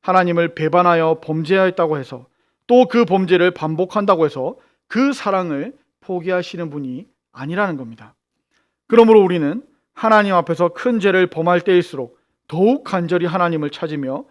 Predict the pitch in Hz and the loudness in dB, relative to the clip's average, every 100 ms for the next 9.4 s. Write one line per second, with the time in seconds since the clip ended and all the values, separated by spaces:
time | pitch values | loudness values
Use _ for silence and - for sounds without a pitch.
0 | _ _ - - 214 233 233 226 240 240 | _ _ -12 -2 2 4 4 4 0 0
1 | 170 120 _ _ _ _ - 170 160 135 | -2 -8 _ _ _ _ -8 -6 -6 -8
2 | 135 127 208 _ _ _ 143 151 156 147 | -10 -10 -12 _ _ _ -8 -8 -6 -6
3 | 135 113 127 - 143 - 120 107 _ _ | -6 -12 -18 -18 -18 -16 -18 -18 _ _
4 | _ _ _ _ 175 190 185 180 175 175 | _ _ _ _ -10 -4 -2 0 2 2
5 | 175 170 190 185 175 - 175 170 240 190 | 2 0 2 2 -2 -2 -6 -4 -2 -2
6 | 135 143 123 _ _ _ _ - 165 156 | -2 -6 -12 _ _ _ _ -6 -4 -4
7 | 147 139 131 180 - _ _ - 160 170 | -8 -8 -10 -12 -14 _ _ -8 -6 -4
8 | - 156 156 - 175 165 170 170 - 190 | -2 0 0 -6 -12 -10 -8 -10 -10 -10
9 | 175 135 143 | -10 -10 -12